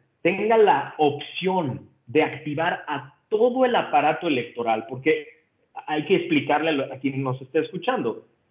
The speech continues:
Si se eligió a un presidente con más de ciento treinta mil casillas, con todas las formalidades que, que esto implica, con personas escogidas para las casillas, casillas, con boletas, con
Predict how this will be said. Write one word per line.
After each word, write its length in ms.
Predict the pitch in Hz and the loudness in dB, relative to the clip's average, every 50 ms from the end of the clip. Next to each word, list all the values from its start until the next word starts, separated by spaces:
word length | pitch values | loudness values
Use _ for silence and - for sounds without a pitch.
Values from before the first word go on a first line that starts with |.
| - - | -14 -8
Si 140 | 175 165 147 - | -6 -6 -6 -2
se 280 | - 175 175 175 - - 175 | 0 2 2 2 2 2 6
eligió 500 | 175 170 175 180 175 - - - 240 254 | 6 8 8 6 4 0 0 2 4 4
a 60 | 269 | 4
un 160 | 277 285 269 - | 4 2 0 0
presidente 720 | 262 226 165 - - 147 135 151 151 156 147 - 120 - | 0 0 0 -2 -2 -2 0 0 0 0 -2 -4 -8 -10
con 160 | - 117 123 | -10 -8 -4
más 200 | 135 165 185 185 | -4 -4 -4 -4
de 80 | 190 160 - | -6 -8 -6
ciento 320 | - 143 185 - 196 190 | -6 -6 -6 -4 -6 -6
treinta 320 | - 147 131 123 - 120 | -4 -4 -6 -4 -6 -6
mil 220 | 123 131 143 156 156 | -4 -2 -2 -4 -2
casillas, 580 | - - - - - 120 127 139 131 120 - - - _ _ _ _ _ | -4 -6 -8 -6 -6 -4 -2 -2 -2 -4 -4 -6 -14 _ _ _ _ _
con 240 | - 156 160 165 156 | -2 0 0 0 2
todas 220 | 185 208 220 240 | 2 2 4 4
las 200 | 240 220 190 - | 2 2 0 0
formalidades 840 | - 170 143 135 135 127 117 120 120 131 139 160 165 175 170 165 165 - _ _ - | 0 -2 0 0 0 -2 -2 0 0 2 2 2 2 2 0 0 -2 -8 _ _ -6
que, 180 | 131 127 127 - - | -4 -4 -4 -2 -2
que 80 | 147 | -4
esto 180 | 143 143 - 170 | -4 -2 -2 -4
implica, 600 | 156 143 131 139 127 127 143 151 143 143 127 - | -2 -2 -2 -2 0 0 0 0 0 0 -2 -2
con 200 | - 135 139 135 | -2 -2 -2 -2
personas 540 | 139 143 143 143 - 185 185 196 208 208 208 - - - - _ _ - | 0 -2 -2 -2 -2 -4 -2 0 0 -2 -2 -4 -8 -16 -20 _ _ -2
escogidas 680 | 208 - - - 151 131 - - 180 185 208 196 196 | -2 -2 0 0 -2 -2 -2 -2 -4 -2 -2 -2 -2
para 200 | - - 165 135 | -2 -2 0 0
las 180 | 127 135 127 - | 0 0 -2 -2
casillas, 340 | - 127 - 160 160 156 139 - - - - - | -6 -8 -4 0 0 0 0 0 -4 -12 -14 -10
casillas, 380 | - 131 131 156 156 151 - 156 | -8 -6 -2 0 0 0 0 -2
con 180 | - 151 147 143 | -2 -4 -2 2
boletas, 560 | 143 147 147 151 156 185 208 - - 220 208 - | 4 4 6 6 6 4 4 2 -2 -6 -6 -6
con 280 | - 175 143 131 135 - | -4 -4 -4 -4 -4 -8